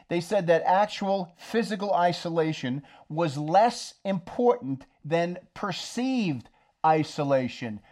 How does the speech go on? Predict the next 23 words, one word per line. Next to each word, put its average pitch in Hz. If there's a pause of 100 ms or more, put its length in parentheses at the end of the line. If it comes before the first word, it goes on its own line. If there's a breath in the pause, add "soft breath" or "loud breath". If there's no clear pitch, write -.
(140)
Translation, 160 (160 loud breath)
you 165
could 165
be 160
living 175
in 165
a 151
house 147
with 135
twelve 160
other 135
people 113 (720)
and 143
feel 147 (680)
lonely 135 (280)
and 127
have 131
the 123
same 180 (340 soft breath)
physical 156 (140)
and 143
mental 151 (300 soft breath)
deficiencies 123